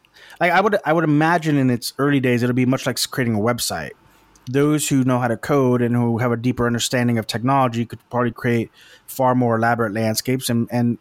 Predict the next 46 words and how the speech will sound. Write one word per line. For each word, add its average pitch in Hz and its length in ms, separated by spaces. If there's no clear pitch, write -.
then 120 180
probably 120 280
other 135 200
people 120 380
will 117 80
have 117 140
to 113 60
sort 117 200
of 104 80
buy, 113 460
you 123 100
know, 110 380
uh, 107 200
the 113 120
Wix 139 320
of 117 100
the 110 80
world 107 400
or 107 160
the 107 140
sort 113 180
of 110 60
the 123 140
easy 139 400
to - 320
Squarespace, 113 840
the - 140
easy 147 360
to 120 180
create 127 600
programs 120 680
that 113 260
give 123 160
you 120 140
formats 127 640
and 110 140
backgrounds 113 720
and 120 140
things 123 180
of 113 80
that 127 220
nature 113 420
and 107 160
allow 131 200
you 127 100
to 113 80